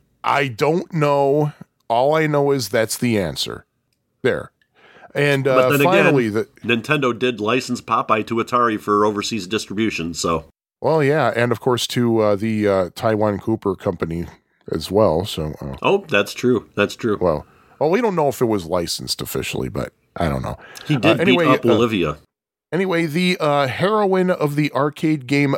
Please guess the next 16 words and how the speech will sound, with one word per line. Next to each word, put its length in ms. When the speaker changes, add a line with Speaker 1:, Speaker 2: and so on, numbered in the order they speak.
Speaker 1:
Baraduke 960
is 220
the 200
ex-wife 680
of 200
what 220
video 380
game 280
character? 580
Speaker 2:
Dig 180
Dug. 280
Speaker 1:
Uh, 420
will 140
we 120
accept 380
that? 380